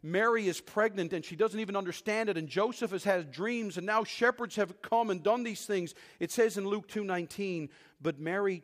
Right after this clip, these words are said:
treasured up all these things, pondering them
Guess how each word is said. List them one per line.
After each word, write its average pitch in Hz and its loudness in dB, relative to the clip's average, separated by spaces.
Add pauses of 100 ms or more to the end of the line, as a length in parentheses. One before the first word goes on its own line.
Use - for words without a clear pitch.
treasured 214 -4 (360)
up 226 0 (340)
all 151 2
these 131 -8
things, 117 -14 (1120)
pondering 214 2
them 127 -6